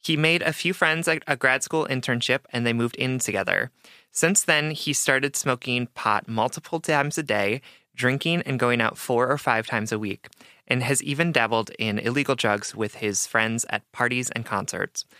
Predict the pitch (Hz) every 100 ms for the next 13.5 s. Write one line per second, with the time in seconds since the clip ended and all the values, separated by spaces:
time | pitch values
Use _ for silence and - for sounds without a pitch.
0 | _ _ _ _ - 135 180 208 196 170
1 | 165 - 131 120 120 107 - 98 - 98
2 | 104 - - - 156 170 180 165 143 139
3 | 131 113 110 110 107 - 113 - 110 107
4 | 104 107 120 - 120 - - - 135 135
5 | 139 120 120 113 117 113 123 117 107 104
6 | - 101 - - - - - 127 143 175
7 | - 147 139 123 123 117 - 120 127 117
8 | 107 - - 113 107 - 190 208 135 120
9 | 110 113 107 104 - 117 98 95 - _
10 | _ _ _ _ _ _ _ - 170 180
11 | 185 156 175 170 151 131 120 110 - -
12 | 104 104 127 - 160 147 107 107 - 127
13 | 160 - 113 107